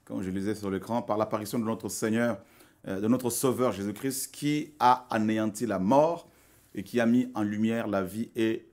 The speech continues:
l'immortalité par l'Évangile,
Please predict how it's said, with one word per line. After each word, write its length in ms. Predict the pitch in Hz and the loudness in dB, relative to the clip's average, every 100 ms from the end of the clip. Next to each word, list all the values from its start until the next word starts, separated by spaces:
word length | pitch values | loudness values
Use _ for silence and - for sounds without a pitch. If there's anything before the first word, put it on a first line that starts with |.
| - | -6
l'immortalité 800 | 95 110 107 107 104 98 113 | 0 2 2 -2 -6 -4 -4
par 500 | 107 113 120 127 - - _ - _ | 0 6 8 8 4 -10 _ -20 _
l'Évangile, 640 | 95 110 123 123 104 135 | 0 4 4 4 2 -2